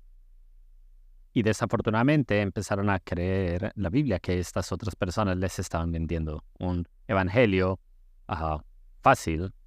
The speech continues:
centrado en, en los humanos. Pero ese no es del, la realidad. Ah,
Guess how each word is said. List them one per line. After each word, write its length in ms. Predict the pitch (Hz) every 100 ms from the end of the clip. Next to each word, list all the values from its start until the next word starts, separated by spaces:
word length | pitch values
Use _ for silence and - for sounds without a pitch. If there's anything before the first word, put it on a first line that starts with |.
| - -
centrado 880 | - - 92 85 92 101 87 85 104 -
en, 380 | 82 78 78 -
en 360 | 87 80 76 76
los 200 | 82 92
humanos. 400 | 113 - - - _ _ _ _ _
Pero 160 | - 98
ese 160 | - 110
no 100 | 123
es 120 | 104
del, 360 | 87 90 101 - - - - - -
la 180 | - 95
realidad. 460 | 95 98 101 160 98 _ - - - - - -
Ah, 160 | 107